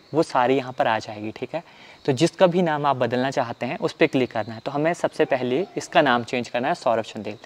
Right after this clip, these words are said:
तो कुछ इस तरह से अब चीज़ें लिखी हुई स्क्रीन पे आ चुकी हैं, नेम, यूज़र नेम। तो हमें चेंज क्या करना है, नेम। तो नेम पर यहाँ पर क्लिक करेंगे और जो भी नाम आप भरना चाहते हैं अपने Facebook पर,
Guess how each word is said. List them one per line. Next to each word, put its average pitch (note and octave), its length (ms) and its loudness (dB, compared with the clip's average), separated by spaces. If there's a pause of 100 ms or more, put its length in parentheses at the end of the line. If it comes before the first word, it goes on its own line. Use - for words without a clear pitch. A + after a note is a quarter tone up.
(480)
तो D#3+ 220 4 (580)
कुछ D#3+ 200 0
इस D#3 140 2
तरह C3 180 6
से D3+ 140 0
अब D3 60 0
चीज़ें C#3 300 -2
लिखी C3+ 300 -2
हुई C3 200 0
स्क्रीन B2+ 300 -4
पे B2 100 -2
आ A#2+ 100 2
चुकी B2 240 -6
हैं, C#3 160 -4
नेम, B2+ 280 -2
यूज़र B2 300 -2
नेम। A#2+ 220 -6 (360)
तो F#3+ 240 4 (120)
हमें D3+ 220 2
चेंज D#3 300 -2
क्या D#3+ 140 2
करना C#3 300 0
है, D#3+ 140 -4
नेम। A#2+ 340 -2 (480)
तो C#3+ 60 0
नेम C#3+ 240 2
पर D3+ 140 4
यहाँ C#3 180 2
पर C3+ 140 0
क्लिक C#3 260 -2
करेंगे B2+ 340 2
और C#3 220 4
जो C3+ 120 2
भी E3 140 0
नाम C#3+ 320 2
आप C3 160 2
भरना B2+ 340 -4
चाहते A#2+ 380 -6
हैं B2+ 140 -8
अपने C3+ 220 -8
Facebook - 500 -6
पर, E3 80 -4